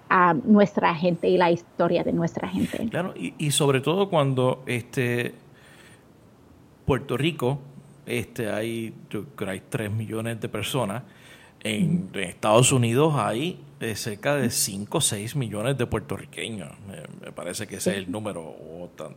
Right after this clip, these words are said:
Speaker 2: tanta cantidad. O sea, que, que es un, una nación básicamente dividida, eh, entre los Estados Unidos y los que están en Puerto Rico también.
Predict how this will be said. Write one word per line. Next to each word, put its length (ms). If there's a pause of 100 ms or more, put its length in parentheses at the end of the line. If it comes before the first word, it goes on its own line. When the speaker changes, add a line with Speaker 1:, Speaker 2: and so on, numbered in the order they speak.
Speaker 2:
tanta 260
cantidad. 380 (260)
O 20
sea, 160
que, 200
que 240
es 180
un, 360
una 500
nación 400
básicamente 560
dividida, 840 (100)
eh, 460
entre 320
los 160
Estados 360
Unidos 340 (320)
y 140
los 120
que 60
están 260
en 80
Puerto 320
Rico 260
también. 380